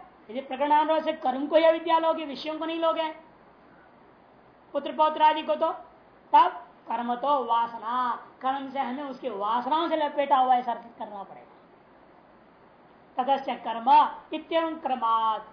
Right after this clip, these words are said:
कर्म से वासना, वासना से कर्म, फिर कर्म, फिर वासना, फिर कर्म, फिर वासना, ऐसे चक्र में वो लपेटा हुआ है।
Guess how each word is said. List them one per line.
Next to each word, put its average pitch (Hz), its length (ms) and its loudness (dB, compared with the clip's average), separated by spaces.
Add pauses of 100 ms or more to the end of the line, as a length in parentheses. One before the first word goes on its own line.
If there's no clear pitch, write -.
(120)
कर्म 262 280 0
से 202 180 -12
वासना, 254 480 0
वासना 254 420 -2
से - 180 -16
कर्म, 277 180 -2
फिर 311 260 -10
कर्म, 285 220 -2
फिर 294 120 0
वासना, 262 320 -2
फिर 311 160 -4
कर्म, 277 240 -10
फिर 311 140 0
वासना, 294 440 -2 (300)
ऐसे 320 380 0
चक्र 294 420 -8
में 262 100 -8
वो 262 100 -2
लपेटा 226 420 -12
हुआ 175 220 -10
है। - 200 -20